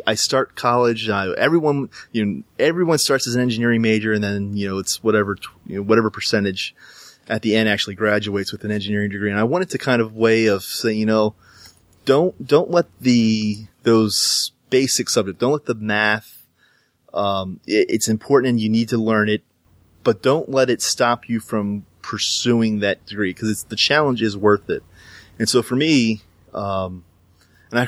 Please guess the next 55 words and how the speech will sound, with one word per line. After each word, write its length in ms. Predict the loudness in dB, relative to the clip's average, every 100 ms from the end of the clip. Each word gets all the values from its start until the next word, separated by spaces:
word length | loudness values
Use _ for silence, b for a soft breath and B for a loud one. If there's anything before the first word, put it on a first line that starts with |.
| 0
I, 140 | 2 2
you 180 | 2
know, 80 | 2
I 40 | 2
haven't 220 | 2 -2
quite 300 | 0 0 2
got 260 | 2 2
there 120 | 0 -2
yet. 180 | -2
I'm 80 | -2
still 180 | 0 2
trying 180 | 2 0
to 60 |
figure 240 | -2 2 2
out 140 | 2 -2
how 140 | -2
the 100 | -4
podcast 680 | -4 -4 -4 -4 -4 -4 -8 -4
works. 360 | -2 -2 -2
I 120 | -2
haven't 160 | -2 -6
been 140 | -8 -8
doing 240 | -8 -6
it 140 | -8 -10 b b b
as 200 | -2 -2
religiously 640 | -4 -6 -4 -4 -6 -4 -4
as 100 | -4
I 100 | -4
should, 460 | 0 0 0 -4 -10 b b b b b
but 100 | 0
I 40 | 2
really 280 | 2 2
wanna 220 | 0 0 0
highlight 560 | 0 0 2 2 0 0
through 180 | 0
the 80 | 2
news 380 | 2 2 2 2
all 140 | 0
the 100 | 0
cool 340 | -4 -2 0 2
and 140 | 0
whiz-bang 420 | -2 0 0 0 -2
things 360 | -4 -2 -4
people 280 | -4 -2 0
are 60 | 0
doing 240 | 0 2
in 60 | 2
all 140 | 0
these, 420 | 0 -4 -4 -4 -8 _ -2
uh, 60 |
s-, 360 | -2 -2 -4 -10 B B B
the 60 | -2
steam 360 | 0 2 2 2
career 320 | 2 4 4
fields, 540 | 0 -2 0 -2 -6